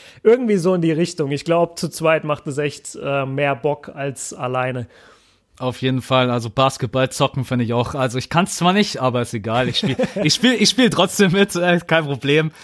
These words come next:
Speaker 1: Für Minnesota reicht's.
Speaker 2: <laughs> Für Minnesota reicht's auf jeden Fall. Nee, können wir super gerne machen, ne? Äh, ich bin allgemein jetzt froh, ich bin, normalerweise mag ich den Winter, aber jetzt reicht's mir auch. Jetzt bin ich echt froh, wenn
Speaker 1: Ja,
Speaker 2: dann
Speaker 1: so langsam reicht's.
Speaker 2: Auf jeden Fall.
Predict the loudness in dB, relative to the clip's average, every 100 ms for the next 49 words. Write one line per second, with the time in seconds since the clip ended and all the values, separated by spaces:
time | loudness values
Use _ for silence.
0 | -12 -8 -4 0 -2 0 -2 -2 -4 0
1 | 0 0 0 0 2 2 0 0 0 0
2 | -4 -2 -4 -4 -6 -4 -4 -4 -6 -8
3 | -6 -6 -10 -20 -20 -20 -20 -6 0 2
4 | 2 2 0 -4 -4 -2 0 0 0 -2
5 | -2 -4 -4 -8 -4 -2 0 0 2 2
6 | 2 2 0 -4 -2 0 2 0 -4 -6
7 | -2 0 2 4 4 4 2 2 2 0
8 | -2 -2 0 0 0 -2 -2 -2 0 0
9 | 0 0 0 0 -4 -4 -4 -4 -8 -10
10 | -4 -2 0 0 -2 0 2 2 2 2
11 | 2 -2 -6 -6 -8 -8 -8 -10 -12 -20
12 | -20 -20 _ _ _ -6 -2 -2 -2 -2
13 | -4 -4